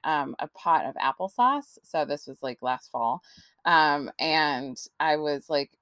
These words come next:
brewing it. And so I had this beautiful smell going on. You really wanna curate a situation that, like, has a lot of sensory stuff. So I'm always thinking about all five senses, um, and how I can curate that. I like to clean my house first, like,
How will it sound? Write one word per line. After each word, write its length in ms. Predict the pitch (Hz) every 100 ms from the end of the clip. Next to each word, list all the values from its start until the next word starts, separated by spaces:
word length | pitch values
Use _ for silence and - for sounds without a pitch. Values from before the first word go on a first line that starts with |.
| -
brewing 320 | 185 208 208 202
it. 60 |
And 140 | 175 170
so 80 | 156
I 60 |
had 180 | 175 165
this 160 | 165 -
beautiful 420 | 180 175 - 135
smell 480 | - 175 170 175 180
going 240 | 185 185
on. 100 | 180
You 80 | 185
really 240 | 247 311
wanna 200 | 311 262 214
curate 440 | - 190 185 175
a 60 | 170
situation 640 | 170 - 156 156 - 160
that, 180 | 139 -
like, 240 | 139 135 -
has 520 | - 147 147 151 - _ -
a 80 | 151
lot 260 | 147 143 139
of 160 | 139
sensory 880 | - - 139 156 - 190 208 220 233
stuff. 360 | 226 - 233 240
So 140 | -
I'm 140 | 170 180
always 320 | 160 180 185
thinking 360 | 180 175 180 151
about 240 | 151 -
all 140 | 147 156
five 240 | 147 151
senses, 560 | - 139 - 139 143 _ _ - _ -
um, 540 | 160 151 143 135 135 -
and 180 | 139 147
how 200 | 151 151
I 60 | 156
can 160 | 170 165
curate 280 | 151 139 143
that. 120 | -
I 60 | 156
like 140 | 151
to 100 | -
clean 200 | 170 151
my 120 | 139
house 520 | 156 143 190 - - _
first, 400 | - 196 208 -
like, 160 | 156